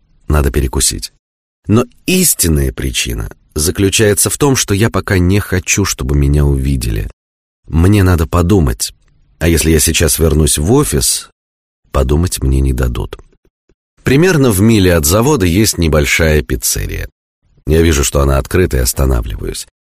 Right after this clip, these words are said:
Заказываю среднего размера пиццу с двойным сыром, пепперони, колбасой, грибами, сладким и жгучим перцем, маслинами, луком, плюс чуть-чуть анчоусов. В ожидании пиццы я не могу устоять перед лакомствами, которыми обвешана касса,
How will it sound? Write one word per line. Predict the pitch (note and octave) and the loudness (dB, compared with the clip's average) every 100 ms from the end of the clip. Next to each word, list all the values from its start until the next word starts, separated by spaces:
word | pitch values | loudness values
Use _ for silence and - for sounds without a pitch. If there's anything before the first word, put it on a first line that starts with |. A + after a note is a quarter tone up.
| _ | _
Заказываю | - D#2+ F#2+ G#2 D#2 E2 | -4 0 2 2 4 2
среднего | - F2+ D2+ D2 | 2 2 2 2
размера | C#2+ C2+ C#2+ C2+ | 2 2 0 0
пиццу | - G#2+ A#2 - E2+ | 0 0 0 0 -2
с | |
двойным | C#2 D2+ D2 C#2+ | 0 0 0 0
сыром, | B1+ - F2+ E2+ D2+ C2 A#1 | -2 0 2 4 2 0 -4
пепперони, | - A#1+ A1+ C#2+ D#2+ C#2+ B1+ | -6 -6 -2 0 2 0 -2
колбасой, | - A#1 A#1+ - D2+ D2+ B1+ G#1 - | -6 -6 -4 -2 0 0 -2 -8 -14
грибами, | - A#1+ A1 A#1 C#2+ D2+ B1 A1 A#1 | -10 -8 -6 -2 0 0 0 -4 -8
сладким | - - E2 F2 - B1+ | -10 -2 -2 -2 -4 -4
и | |
жгучим | A#1 A#1+ - G#1+ | -4 -8 -8 -8
перцем, | - D#2+ G2+ - - C#2 A#1+ - _ _ | -4 -2 -2 -2 -4 -4 -4 -10 _ _
маслинами, | G#1+ G#1+ - A#1+ F#2 E2+ C#2 A#1+ - _ _ | -8 -6 -6 -2 0 0 -2 -4 -8 _ _
луком, | A#1 A#1+ F2+ - C2+ B1+ A#1 - _ _ _ | -4 0 -2 0 0 0 -2 -6 _ _ _
плюс | - F#2+ | -4 -2
чуть-чуть | - - - - | -2 -6 -6 -6
анчоусов. | B1 - - F2 F2 - - - _ _ _ _ _ _ | -6 -4 0 0 0 -4 -8 -16 _ _ _ _ _ _
В | F2 | 0
ожидании | F#2+ G#2 G2 F#2+ | 2 2 2 2
пиццы | A#2 A2+ - | 0 0 -2
я | D#2 D2+ | 0 2
не | D#2 | 2
могу | D#2+ D#2+ | 2 2
устоять | D#2 - D#2 D#2+ - | 0 2 2 0 0
перед | D2 C#2 | -2 0
лакомствами, | D2+ D2+ - A1+ - A#1 A1+ | 2 0 -2 -6 -6 -4 -4
которыми | G1+ A1+ A#1+ B1 | -2 -2 0 0
обвешана | A#1+ A#1+ B1+ B1 B1 | 0 -2 -2 -2 -4
касса, | A#1 F#2+ G2+ - B1 | -2 0 0 0 -2